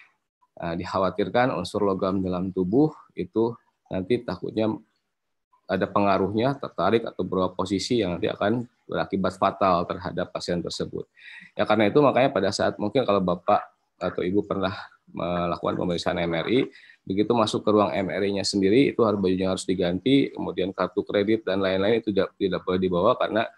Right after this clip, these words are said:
itu nanti, eh, bisa mengganggu nanti ke alat-alat yang kita bawa itu.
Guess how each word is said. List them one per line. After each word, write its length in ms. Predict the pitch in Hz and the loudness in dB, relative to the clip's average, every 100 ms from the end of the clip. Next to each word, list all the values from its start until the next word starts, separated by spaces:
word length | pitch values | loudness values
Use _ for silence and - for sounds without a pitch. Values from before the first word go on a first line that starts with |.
| _ - _ | _ -20 _
itu 200 | - - 131 | -14 -2 2
nanti, 400 | 117 107 - - _ _ _ - | 4 4 4 2 _ _ _ -6
eh, 400 | 95 95 95 90 95 92 - | -2 0 2 0 -4 -12 -12
bisa 200 | - 101 | -4 0
mengganggu 480 | 107 113 131 147 113 | 4 6 6 6 4
nanti 280 | 101 95 92 - _ _ _ | 2 0 -4 -8 _ _ _
ke 180 | 95 90 - - - - | -2 -2 -2 -8 -18 -6
alat-alat 440 | 92 90 92 92 | -2 0 -2 -2
yang 120 | 95 90 | -6 -6
kita 160 | 87 | -6
bawa 280 | 85 85 85 | -4 -2 -4
itu. 160 | - - | -8 -14